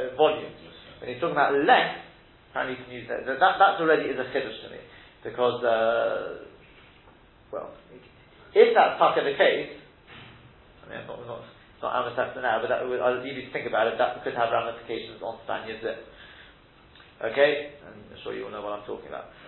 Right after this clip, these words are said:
Speaker 2: No.
Speaker 1: Okay.
Speaker 2: No.
Speaker 1: Um,
Speaker 2: No idea.
Speaker 1: completely not.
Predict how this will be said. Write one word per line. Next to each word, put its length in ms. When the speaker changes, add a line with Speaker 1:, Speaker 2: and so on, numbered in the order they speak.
Speaker 2:
No. 140
Speaker 1:
Okay. 400
Speaker 2:
No. 80
Speaker 1:
Um, 240
Speaker 2:
No 0
idea. 560
Speaker 1:
completely 400
not. 160